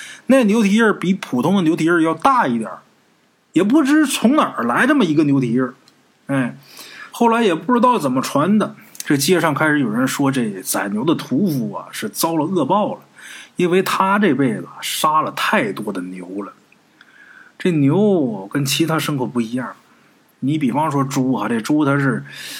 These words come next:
给圈养起来，就是留着吃肉的。但是这牛啊，尤其是老黄牛，帮人耕田劳作，你说给人干了一辈子活儿，最后把他杀了，这事儿啊，就容易沾因果。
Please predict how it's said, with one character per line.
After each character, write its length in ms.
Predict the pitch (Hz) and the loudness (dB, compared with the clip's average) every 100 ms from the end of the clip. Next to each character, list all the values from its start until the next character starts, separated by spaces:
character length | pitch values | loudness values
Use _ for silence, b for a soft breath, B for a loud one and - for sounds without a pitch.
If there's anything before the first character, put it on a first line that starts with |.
| B B | B B
给 340 | 110 110 120 | -6 -2 -2
圈 240 | 107 - 156 | -2 0 0
养 280 | 110 120 117 | 0 0 0
起 140 | 104 | -4
来， 180 | 101 101 | -8 -6
就 120 | 160 | -2
是 60 | 139 | 0
留 180 | 113 | 0
着 80 | 139 | -2
吃 200 | 131 - | -2 0
肉 240 | 139 135 104 | 2 0 -4
的。 40 | - _ - | -14 _ -6
但 120 | 156 | -2
是 80 | 156 | 0
这 80 | 135 | 0
牛 340 | 113 110 170 | 0 -2 0
啊， 180 | 175 - | 0 -2
尤 200 | 104 170 | -2 -2
其 120 | 143 | 0
是 120 | 160 156 | 2 0
老 220 | 107 90 | -2 -6
黄 380 | - - 143 175 | -10 -4 -2 0
牛， 220 | 139 156 - - b b b b b - | -2 -4 -8 -20 b b b b b -2
帮 240 | 220 226 | 0 2
人 640 | 196 220 208 170 131 113 | 2 2 2 2 -2 -4
耕 180 | 110 214 | 0 2
田 180 | 165 180 | 4 4
劳 220 | 180 180 | 4 2
作， 400 | 185 196 143 127 - | 2 2 0 -6 -8
你 120 | 120 | -6
说 220 | 123 165 | -2 -2
给 100 | 151 | -2
人 260 | 110 131 180 | -4 -4 -2
干 200 | 208 175 | 0 0
了 60 | 123 | 0
一 160 | 160 | -2
辈 220 | 190 180 | 0 0
子 100 | 117 | -2
活 260 | 107 - 151 | -6 -4 0
儿， 300 | 170 120 - - B B B B - | 0 -2 -10 -20 B B B B -6
最 140 | - | -2
后 160 | 131 147 | 0 -2
把 240 | - - | -4 -8
他 160 | - 139 | -4 -4
杀 420 | 135 123 127 123 | -2 -4 -4 -4
了， 160 | 98 | -6
这 240 | 95 139 117 | -6 -4 -2
事 100 | 113 | -2
儿 220 | 123 95 | -6 -8
啊， 80 | - _ _ _ - _ - | -14 _ _ _ -20 _ -20
就 140 | - 113 | -10 -8
容 260 | 110 156 | -6 -4
易 60 | 139 | -2
沾 280 | 147 143 139 | -2 -2 0
因 240 | 147 147 | 0 0
果。 200 | 143 - | -2 -8